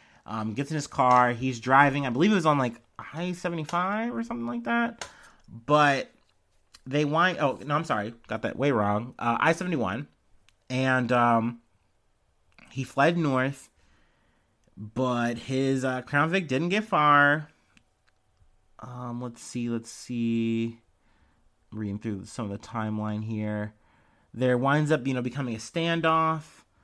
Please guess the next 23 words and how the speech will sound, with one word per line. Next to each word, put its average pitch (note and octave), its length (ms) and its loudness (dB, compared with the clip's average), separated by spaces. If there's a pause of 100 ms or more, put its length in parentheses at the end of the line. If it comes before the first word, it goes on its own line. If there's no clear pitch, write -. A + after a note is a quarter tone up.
(680)
And A2 500 -10
I - 80 -18
think G3 200 -6
I'm A2+ 220 -2
missing A2 460 -4
his, G#2 460 -6
'cause B2 180 -4
he D#3+ 100 4
was, D3 260 4
he B2 120 -4
was C#3 220 0 (120)
also E3 520 4
throughout C3+ 380 0
the C3 80 -2
process, B2 520 0
I B2+ 60 -2
believe A#2 380 -2
he A2+ 240 0
had, G#2+ 200 -2
uh, G2+ 200 -6
posted D3 640 -2
a, A2 400 0
um, G2+ 460 -6